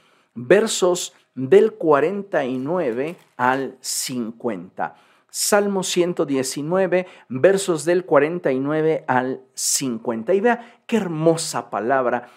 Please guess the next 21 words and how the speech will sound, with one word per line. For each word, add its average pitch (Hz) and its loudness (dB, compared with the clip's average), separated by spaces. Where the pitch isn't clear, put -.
nos 139 -2
regala 131 2
la 123 0
Escritura. 95 -8
Dice 170 0
la 127 2
palabra 143 6
de 135 4
nuestro 120 -2
Dios 131 2
así: - -6
"Acuérdate 196 6
de 156 8
la 139 4
palabra 156 6
que 131 2
diste 143 0
a 123 8
este 139 0
siervo 131 2
tuyo, 117 -6